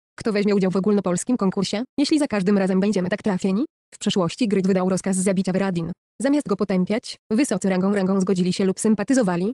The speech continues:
ponieważ utożsamiali się z Gridem. Wysocy gracze z wysokim wskaźnikiem udziału w konkursie krajowym musieli zrozumieć i obronić Grid, który poniósł straty podczas konkursu krajowego. Tylko wtedy mogli uniknąć tego samego, co Grid.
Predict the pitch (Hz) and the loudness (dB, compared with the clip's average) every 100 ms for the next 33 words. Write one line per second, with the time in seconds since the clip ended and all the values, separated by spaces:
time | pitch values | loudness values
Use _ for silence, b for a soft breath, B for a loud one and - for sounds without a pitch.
0 | - 220 262 294 220 202 208 196 190 277 | -4 2 2 2 -2 -2 0 2 2 2
1 | 233 214 180 165 185 _ - 220 254 196 | 2 0 -2 -6 -12 _ -2 0 2 0
2 | 196 196 196 190 196 202 202 190 214 196 | 0 0 0 0 0 0 0 0 0 0
3 | 202 190 185 185 190 - 190 190 220 214 | 0 0 0 0 0 0 -2 -2 -2 0
4 | 208 196 196 196 220 208 208 220 214 220 | 0 2 2 2 2 2 4 2 2 2
5 | 196 196 202 196 190 - _ - 285 294 | 2 2 0 0 -4 -6 _ -6 -2 0
6 | 202 - 226 190 185 311 190 190 - 190 | 0 0 -2 -4 -2 -2 -2 -2 0 0
7 | 214 208 196 196 196 196 170 175 _ _ | 0 0 -2 0 2 0 0 -6 _ _
8 | 233 214 - 185 180 190 196 190 185 185 | -2 0 -2 -2 0 2 4 2 2 0
9 | 190 202 202 185 190 262 - 208 185 - | -2 -2 0 0 -2 -6 -6 -4 -2 -4